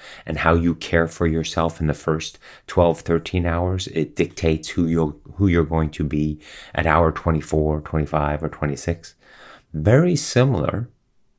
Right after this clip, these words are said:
to the coaching I talk about here. When you keep in mind what it's going to be like to run a fifty miler or a hundred miler,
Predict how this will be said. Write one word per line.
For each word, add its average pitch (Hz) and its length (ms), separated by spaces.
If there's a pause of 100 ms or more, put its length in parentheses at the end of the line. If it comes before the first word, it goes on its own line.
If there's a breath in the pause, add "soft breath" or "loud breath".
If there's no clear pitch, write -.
to 87 100
the 82 120
coaching 71 580 (320)
I 76 120
talk 76 260
about 76 240
here. 113 280 (1000 loud breath)
When 87 180
you 90 140
keep 127 360
in 107 160
mind 101 580 (440 soft breath)
what 80 240
it's 104 160
going 90 300
to 82 140
be 82 180
like 69 320
to 73 120
run 67 220
a 65 80
fifty - 380
miler - 440 (280 loud breath)
or 92 180
a 80 60
hundred 76 420
miler, - 420